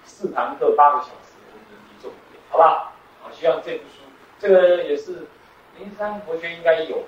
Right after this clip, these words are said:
有这部书啊，它就是那个，呃，佛教联社出了很多，啊，下次看看是不是帮他们代替的，你们有没有？常住有没有？常住，铁定没有，<laughs> 是不是啊？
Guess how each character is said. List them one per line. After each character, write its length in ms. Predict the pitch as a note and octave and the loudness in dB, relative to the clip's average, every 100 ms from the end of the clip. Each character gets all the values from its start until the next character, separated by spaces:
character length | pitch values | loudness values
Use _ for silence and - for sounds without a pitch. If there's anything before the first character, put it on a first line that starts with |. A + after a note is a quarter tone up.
| - | -14
有 80 | A#2 - | -18 -16
这 80 | D3 | -18
部 120 | - | -18
书 200 | - B2 A#2+ | -20 -16 -12
啊， 80 | C3+ | -10
它 80 | C#3+ C#3+ | -10 -12
就 60 | C#3+ | -16
是 120 | D3 C#3 | -18 -18
那 80 | C3 | -12
个， 140 | B2 - - - - - | -12 -12 -16 -20 -20 0
呃， 720 | B2 A#2+ A#2+ A2+ A2 G#2+ G#2+ - - - - - - - - - - - | 4 4 4 0 0 -2 -4 -12 -20 -20 -20 -20 -20 -20 -20 -20 -20 -2
佛 100 | D#3 | 4
教 180 | - - | 6 6
联 140 | C#3+ | 2
社 220 | - - - - - - | -4 -6 -8 -8 -20 -20
出 120 | D3+ | -6
了 80 | C3 | -6
很 80 | - - | -6 -12
多， 60 | - - - - - - | -20 -20 -20 -20 -20 -20
啊， 20 | - - - | -20 -20 -16
下 160 | - D3 | 0 0
次 60 | - | 0
看 100 | C#3 | -10
看 100 | C3 B2+ | -10 -10
是 100 | B2 | -14
不 60 | |
是 60 | A#2+ - | -20 -12
帮 120 | A#2 | -12
他 60 | |
们 80 | A#2 - | -12 -2
代 160 | B2+ | -2
替 60 | - - - | -2 -12 -20
的， 60 | - - - - | -20 -20 -20 -20
你 80 | C#3 | -10
们 80 | C#3+ | -2
有 120 | D3 B2+ | -2 0
没 80 | |
有？ 80 | A#2+ - - - - | -2 -2 -18 -20 -10
常 160 | B2 | -10
住 80 | C#3+ | -8
有 80 | B2+ | -10
没 0 | |
有？ 60 | - - - _ - - - - - - - - | -10 -16 -20 _ -20 -20 -20 -20 -20 -20 -20 -20
常 100 | - | -20
住， 60 | A#3 - - - - - _ - | -20 -20 -20 -20 -20 -20 _ -20
铁 160 | - - | -6 -2
定 180 | - | 0
没 180 | D3+ - | 2 0
有， 80 | - | -2
<laughs> 40 | - - - - D4+ C#4 B3+ - - E3 - - - - - | -6 -18 -20 -18 -14 -14 -14 -10 2 4 4 0 -14 -20 -18
是 160 | - D3 | -4 -4
不 60 | C3 | -2
是 20 | |
啊？ 160 | - | -4